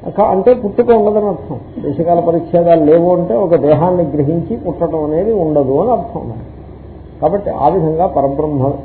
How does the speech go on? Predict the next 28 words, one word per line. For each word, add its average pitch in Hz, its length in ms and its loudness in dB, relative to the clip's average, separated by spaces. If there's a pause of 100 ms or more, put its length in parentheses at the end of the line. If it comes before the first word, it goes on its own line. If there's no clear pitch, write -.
(120)
రూపుడుగా 135 720 0
మిగిలిపోతాడు. 123 920 -4 (680)
ఇది 156 160 0
జ్ఞాని 147 540 4
యొక్క 175 520 4
సంపత్తి, 147 580 -2 (160)
సత్సంపత్తి 139 600 -6
యొక్క 156 200 -4
లక్షణం 143 400 -2
అలా 120 140 0
ఉంటుంది. 113 340 -6 (580)
కాబట్టి 190 260 0
జ్ఞాని 143 500 0
తిరిగి 180 420 2
జన్మ 143 520 2 (220)
పొందటం 127 420 -2
అనేది 160 260 -2
ఉండదు. 156 260 4
ఇది, 151 340 0
ఇది 170 340 0
వ్యవస్థ. 131 540 0 (800)
దీంట్లో 208 400 2
అంత 202 180 -2
పెద్ద 175 140 -2
మిస్టరీ 156 560 0
ఏమీ 190 240 6
లేదు 170 220 4
నిజానికి. 131 520 0